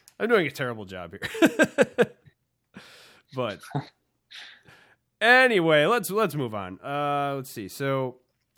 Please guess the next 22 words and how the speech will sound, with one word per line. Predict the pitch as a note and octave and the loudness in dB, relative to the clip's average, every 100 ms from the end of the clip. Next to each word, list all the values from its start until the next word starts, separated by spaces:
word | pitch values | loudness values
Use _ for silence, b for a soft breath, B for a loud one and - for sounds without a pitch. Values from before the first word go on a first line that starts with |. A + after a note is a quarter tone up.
| _ | _
the, | B2+ B2 A#2 A#2 A#2 A2 - _ _ _ _ - A#2+ D#3+ | -10 -8 -8 -8 -10 -10 -14 _ _ _ _ -20 -10 0
everything | G#3 G#3+ F3 | 2 4 4
else, | C#3+ - | 0 -2
everything | E3 G3 F3+ | 0 2 2
else | D#3 C#3+ C3+ | 2 0 -2
on | - B2+ B2+ B2 | -6 -6 -4 -6
this | A#2 - | -8 -8
thing | - A#2 G#2+ G2+ | -10 -8 -8 -10
runs | G#2+ A2+ G#2+ G#2 - | -10 -10 -10 -12 -10
awesome. | G2 F#2+ - F#2+ F#2+ F2+ _ _ b b _ _ - | -10 -10 -12 -12 -12 -14 _ _ b b _ _ -12
I | A#2+ | -8
have | A2+ G#2+ | -8 -8
not | A#2+ A#2+ A#2+ | -8 -8 -10
run | A#2 A2+ | -10 -10
into | G#2+ A2 G#2+ A#2 | -12 -14 -14 -10
any | B2 A#2+ G#2 | -8 -8 -10
issues | G#2 - G2 F#2 - B B B B D3 C3 | -12 -12 -12 -12 -16 B B B B -20 -18
with, | - A2+ G#2 - - - | -10 -8 -8 -10 -18 -14
uh, | F2+ D#2 C#2+ | -12 -12 -12
speed. | - - B2+ B2 A#2 G#2+ F#2+ _ | -12 -10 -6 -6 -6 -8 -14 _
It's | F2 - G2+ A2+ | -20 -20 -18 -16
been, | - A#2+ G#2+ G2+ | -10 -10 -8 -10